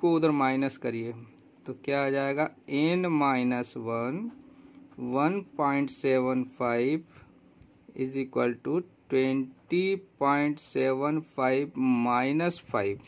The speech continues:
तो माइनस फ़ाइव करेंगे तो ये हो जाएगा फ़िफ़्टीन पॉइंट सेवन फ़ाइव बच्चों।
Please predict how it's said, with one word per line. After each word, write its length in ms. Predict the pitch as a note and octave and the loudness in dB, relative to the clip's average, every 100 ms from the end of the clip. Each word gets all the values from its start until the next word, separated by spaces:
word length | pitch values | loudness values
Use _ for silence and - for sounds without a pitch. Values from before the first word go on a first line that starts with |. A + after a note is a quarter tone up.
| - _ _ _ - - _ - | -20 _ _ _ -20 -20 _ -6
तो 120 | D3 | -4
माइनस 580 | B2+ A#2+ C3 C3+ D#3+ E3+ | -2 0 2 2 2 0
फ़ाइव 340 | - D3 E3+ F3 | 0 2 2 2
करेंगे 380 | D#3+ D3+ D3+ D#3+ | 0 2 2 2
तो 100 | D#3+ | 2
ये 240 | D#3+ D3 D#3+ | 2 4 4
हो 140 | D3 | 4
जाएगा 360 | C#3 C#3 C#3+ D#3+ | 2 0 0 -2
फ़िफ़्टीन 840 | D#3 - C3+ - - D#3+ F3 F3 | -2 -6 -6 -6 -4 2 2 0
पॉइंट 380 | D#3+ C#3 C3 C3 | 0 0 2 0
सेवन 460 | B2+ B2+ B2 C3 C3 | -2 -2 0 -2 -4
फ़ाइव 320 | D3 C#3+ C#3+ | -4 -4 -4
बच्चों। 340 | D3 C#3 D#3 | -8 -4 -6